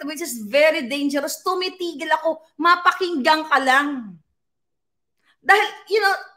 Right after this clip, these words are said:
para sa akin, true friendship yun eh. True, para sa akin, kaibigan ito eh. Di ba? Pero never ko naman pinagmamalaki yan. Kasi paano ko naman kayo ipagmamalaki kayon? Hindi ko kailangan ng kaibigan na politiko kung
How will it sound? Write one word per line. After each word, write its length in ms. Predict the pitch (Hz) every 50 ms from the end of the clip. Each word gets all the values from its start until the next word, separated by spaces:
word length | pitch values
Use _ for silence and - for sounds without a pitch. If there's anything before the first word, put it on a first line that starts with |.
| _ - _
para 240 | - 415 392 403 415
sa 240 | - 403 339 359 359
akin, 240 | 359 370 381 330 -
true 160 | 370 370 381
friendship 640 | - - - 370 359 359 320 262 - 349 349 349 -
yun 240 | 320 359 330 349 359
eh. 160 | 330 294 285 - _ _ _ _ _ _ _ _ _ _
True, 240 | - 403 403 392 392
para 160 | 440 392 381
sa 160 | 403 381 359
akin, 160 | 370 392 349
kaibigan 560 | - 339 349 302 349 349 349 - 349 339 330 330
ito 240 | 311 - 381 370
eh. 240 | 349 320 269 233 - - _ _ _ _ _ _ _ _ _ _ _ _
Di 80 | 247 269
ba? 240 | 277 339 359 370
Pero 160 | - 370 381 403 381
never 240 | 359 381 370 440 381
ko 160 | 349 381 370
naman 240 | 370 359 359 349 -
pinagmamalaki 800 | 349 311 320 285 254 311 302 302 302 302 294 277 - 277 254 254
yan. 240 | 262 277 277 254 240 - _ _ _ _ _
Kasi 160 | 330 - 381
paano 240 | - - 349 330 330 -
ko 80 | 392
naman 220 | 320 330 320 320 320
kayo 240 | 339 311 294 285
ipagmamalaki 560 | 330 302 277 285 277 262 269 262 262 269 269 -
kayon? 400 | 254 240 240 269 285 277 269 - _ _ _ _
Hindi 160 | 339 339 349 381
ko 80 | 403 392 -
kailangan 400 | 359 339 330 330 339 339 339 320
ng 140 | 294 294 285
kaibigan 480 | - 277 269 226 233 311 277 311 294 285
na 80 | 277
politiko 560 | 285 277 262 277 311 302 - 294 - 285 285
kung 320 | 320 349 349 277 233 214